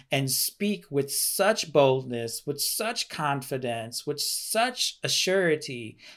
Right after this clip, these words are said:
that, you know, powerfully moves us, right? And I think that that's that, that interesting balance between being a s-, simultaneous student and teacher,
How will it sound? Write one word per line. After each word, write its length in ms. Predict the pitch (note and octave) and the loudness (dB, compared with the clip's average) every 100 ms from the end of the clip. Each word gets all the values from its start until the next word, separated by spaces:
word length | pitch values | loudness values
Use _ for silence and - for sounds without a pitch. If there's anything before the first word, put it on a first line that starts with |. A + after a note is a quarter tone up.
| - | -10
that, 440 | A#2+ D3+ C#3 A#2+ - | 2 6 6 4 -2
you 100 | C#3+ | 0
know, 120 | B2 | 0
powerfully 720 | - - D3+ D3+ D#3 D#3 C#3+ | -2 4 8 8 8 4 -2
moves 420 | B2+ B2+ C3+ C3 | 0 0 0 0
us, 460 | C3+ - - - - - | -4 -8 -10 -14 -10 2
right? 320 | B2 C#3 - - - - | 4 4 0 -10 -14 -2
And 140 | D3+ | 2
I 80 | D3+ | 2
think 160 | G#3 B3+ | 2 0
that 220 | G3+ C#3+ | 0 4
that's 340 | D3 D3 - | 6 6 4
that, 300 | - C#3 C3 - | 6 6 6 0
that 180 | C#3 C#3 | 0 0
interesting 640 | D#3 E3+ F#3 F3 D#3+ D3 C3+ | 0 -2 -2 0 0 0 2
balance 560 | B2 B2+ C3+ C3 B2+ | 4 6 4 2 -2
between 480 | - B2+ - C#3 C3+ | -6 -8 -6 -4 -4
being 320 | C3+ C#3 C3+ | -2 0 0
a 60 | B2+ | -2
s-, 260 | C3+ - - - | -4 -6 -8 -10
simultaneous 1200 | - D3 D#3+ E3+ D#3+ D#3 D3+ D3+ D3+ D3 C#3 - | -2 2 4 4 0 -2 -6 -4 -4 -4 -4 -6
student 540 | - D#3 D3+ D3+ C#3+ | -6 -4 -2 -2 -2
and 260 | B2 B2+ B2+ | -4 -4 -6
teacher, 640 | - C#3 C3+ - - - | -8 -8 -6 -8 -8 -12